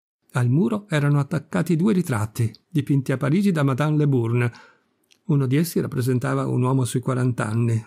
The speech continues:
rosso in viso e grasso, in un uniforme verde chiara e con una decorazione. L'altro,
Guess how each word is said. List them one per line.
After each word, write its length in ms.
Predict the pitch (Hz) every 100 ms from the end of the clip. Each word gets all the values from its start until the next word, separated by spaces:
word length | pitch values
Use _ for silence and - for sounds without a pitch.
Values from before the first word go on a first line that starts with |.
| - -
rosso 280 | 147 - 143
in 100 | 139
viso 220 | 208 165
e 60 |
grasso, 560 | 127 113 110 - 139 127 - _ _ _
in 140 | 160
un 120 | 151
uniforme 520 | 143 143 123 151 151 139
verde 320 | 151 143 147
chiara 340 | 170 208 247
e 80 | 202
con 180 | - 147
una 160 | 143
decorazione. 840 | 139 135 127 117 - 113 101 101 107 - _ _ _ _ _ _ -
L'altro, 580 | 131 208 226 214 -